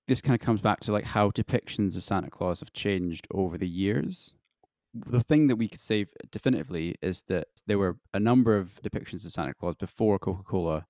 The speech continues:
started using Santa Claus, uh, that were red. Obviously, if we go back into the sort of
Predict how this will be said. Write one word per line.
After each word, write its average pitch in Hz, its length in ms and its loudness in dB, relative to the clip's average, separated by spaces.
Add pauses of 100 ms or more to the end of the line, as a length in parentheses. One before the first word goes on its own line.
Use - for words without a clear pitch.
started 80 360 0
using 82 460 -4 (100)
Santa - 300 -8
Claus, 78 440 -6 (140)
uh, - 160 -4
that 87 100 -6
were 90 240 -2
red. 98 400 -2 (160)
Obviously, 139 320 -2
if 107 120 -2
we 107 60 -4
go 107 160 0
back 101 260 -2
into 98 160 -8
the 95 80 -10
sort 98 180 -4
of 90 180 -8